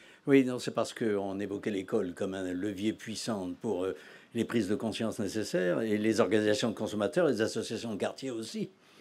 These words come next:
Euh, les, les cinquante pour cent pour lesquels, euh, pas grand-chose ne va changer, il y a quand même des, des choses à, à changer, et comment,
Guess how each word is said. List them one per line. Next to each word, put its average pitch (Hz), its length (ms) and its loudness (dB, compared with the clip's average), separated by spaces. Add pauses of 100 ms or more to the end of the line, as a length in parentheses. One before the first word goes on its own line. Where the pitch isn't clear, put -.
(380)
Euh, 113 220 8
les, 110 260 0
les 110 160 -2
cinquante 120 360 -2
pour 110 180 -4
cent 120 260 0
pour 101 200 -4
lesquels, 98 460 0
euh, 95 520 -2 (180)
pas 117 120 4
grand-chose 107 460 -2
ne 107 40 -2
va 101 140 0
changer, 123 500 0 (320)
il 120 60 -6
y 113 40 0
a 104 40 -2
quand 117 120 0
même 120 300 2
des, 123 240 6
des 104 280 0
choses 151 420 0
à, 104 420 -2
à 110 120 -2
changer, 123 640 -2
et 98 80 -2
comment, 117 440 0